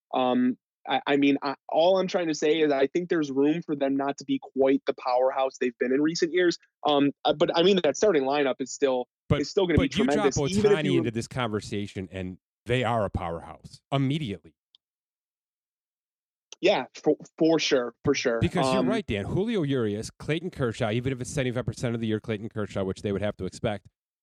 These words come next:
Speaker 2: Tony Gonsolin, and then even Dustin May, who's gotta take another step forward here after this injury. <laughs> That, that's four,
Speaker 1: Right.
Speaker 2: four pitchers that most teams would say, "G-, we're good. Not even a need to touch it," right?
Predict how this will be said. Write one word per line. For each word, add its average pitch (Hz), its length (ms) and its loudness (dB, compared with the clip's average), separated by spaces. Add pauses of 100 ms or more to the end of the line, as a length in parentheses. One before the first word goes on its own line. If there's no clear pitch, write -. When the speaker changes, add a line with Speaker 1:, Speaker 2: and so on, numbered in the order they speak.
(160)
Speaker 2:
Tony 139 260 0
Gonsolin, 139 600 -2 (100)
and 135 160 -2
then 131 140 0
even 208 220 -4
Dustin 190 480 -2
May, 156 340 -2
who's 139 180 -4
gotta 226 280 -4
take - 220 -6
another 107 220 -2
step 98 320 -4
forward 131 260 -2
here 107 120 0
after 101 200 -6
this 98 220 -8
injury. 98 520 -4
<laughs> - 60 -20 (380)
That, 208 280 -2 (640)
that's 196 300 -4
four, 180 440 0
Speaker 1:
Right. 190 220 6
Speaker 2:
four 180 260 0
pitchers 123 520 -2
that 117 160 -4
most 123 440 -2
teams 135 300 -2
would 120 160 -4
say, 117 320 -4
"G-, - 160 -4
we're 123 180 0
good. 110 280 0 (260)
Not 135 260 -2
even 143 140 -4
a 143 60 -2
need 135 200 0
to 127 80 -2
touch 117 300 -4
it," 87 160 -10
right? 117 240 -4